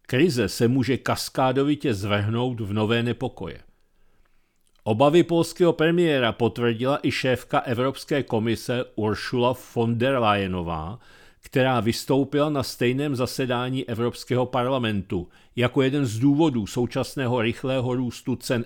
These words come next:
energií uvedla oživení světové ekonomiky.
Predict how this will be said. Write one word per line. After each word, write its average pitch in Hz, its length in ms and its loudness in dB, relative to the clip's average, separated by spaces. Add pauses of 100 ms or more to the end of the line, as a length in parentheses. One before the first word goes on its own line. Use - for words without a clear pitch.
energií 104 760 -2 (400)
uvedla 135 520 2
oživení 135 640 2
světové 135 540 0
ekonomiky. 87 840 -4